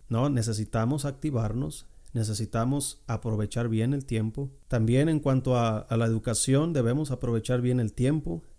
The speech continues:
Si tú estás estudiando, si es lo único que estás haciendo y estás bajo la protección de tus padres en cuanto a la economía, aprovecha bien tu tiempo, estudia, lee buenos libros. Si, si estás batallando con alguna materia en tu escuela,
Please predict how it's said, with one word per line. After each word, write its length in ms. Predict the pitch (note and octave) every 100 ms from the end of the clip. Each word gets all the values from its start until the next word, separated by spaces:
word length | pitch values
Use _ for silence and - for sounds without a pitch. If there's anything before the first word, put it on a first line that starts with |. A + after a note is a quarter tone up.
| -
Si 180 | - A2+
tú 140 | C3+
estás 240 | C3+ C3+
estudiando, 720 | C3 C3+ A#2+ A2 B2+ D3+ E3+ -
si 160 | - B2
es 80 | C#3
lo 120 | E3
único 340 | E3 F3+ D#3
que 80 | C#3
estás 240 | C3+ D3 C#3
haciendo 560 | C3 B2+ C#3 D#3 D#3+
y 80 | C3
estás 340 | A2 C3 C3+
bajo 240 | C#3 C3+ C3
la 140 | A#2
protección 480 | A#2+ A2+ A#2 - C3
de 100 | C#3+
tus 180 | C3 -
padres 520 | - A#2+ C3+ C#3+ C3
en 100 | A2
cuanto 280 | A#2+ A2 A2
a 20 |
la 80 | A2
economía, 580 | - G#2+ G#2+ B2 D#3+ - - - - -
aprovecha 580 | G#2 - G#2+ B2+ C#3 D3+
bien 200 | D3 D3
tu 140 | C#3+
tiempo, 480 | D3 D#3+ F3 C3+ - -
estudia, 600 | A2+ - B2+ D3 E3 C#3
lee 160 | A#2 C3
buenos 360 | C3+ C#3+ C3+
libros. 480 | B2 C#3+ D3 B2+ - -
Si, 200 | - C3 A#2+ -
si 140 | -
estás 280 | A#2+ - C#3
batallando 580 | D#3 - C3 B2+ D3 D3+
con 160 | C3+ A#2+
alguna 280 | A#2 C#3
materia 400 | D3+ B2+ C3+ C#3+
en 80 | C#3
tu 80 | C3
escuela, 420 | - C3 C3+ D#3+